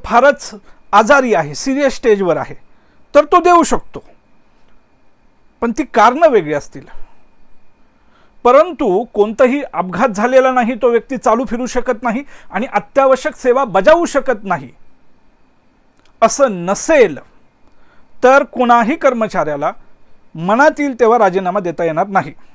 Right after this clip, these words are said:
कारण की अत्यावश्यक सेवेचा, जसं कोविडच्या काळामध्ये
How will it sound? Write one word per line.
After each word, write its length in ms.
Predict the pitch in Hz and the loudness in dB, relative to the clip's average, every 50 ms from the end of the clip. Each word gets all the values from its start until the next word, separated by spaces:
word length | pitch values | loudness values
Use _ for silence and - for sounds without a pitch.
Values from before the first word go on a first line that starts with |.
| _ _ _ _ _ _ | _ _ _ _ _ _
कारण 240 | - 185 190 220 226 | -2 0 0 0 -2
की 100 | - 262 | -4 -4
अत्यावश्यक 580 | 220 190 180 - - 247 240 254 254 311 320 - | -6 -6 -8 -6 -2 0 0 0 0 -2 -4 -4
सेवेचा, 440 | - 269 220 196 180 - - 143 - - - - - - - _ - - | -2 -2 -2 -2 -2 -6 -10 -14 -16 -18 -20 -20 -20 -20 -20 _ -12 -8
जसं 200 | 165 190 - 269 | -6 -2 0 0
कोविडच्या 1200 | - - 233 240 254 277 285 269 240 - - - - - - - - - - - - - - 262 | 0 2 4 4 4 4 4 0 -2 -4 -8 -14 -18 -20 -20 -20 -20 -20 -20 -20 -4 0 2 2
काळामध्ये 500 | 254 - 233 226 233 220 185 147 135 - | 4 4 4 4 4 2 0 -4 -10 -12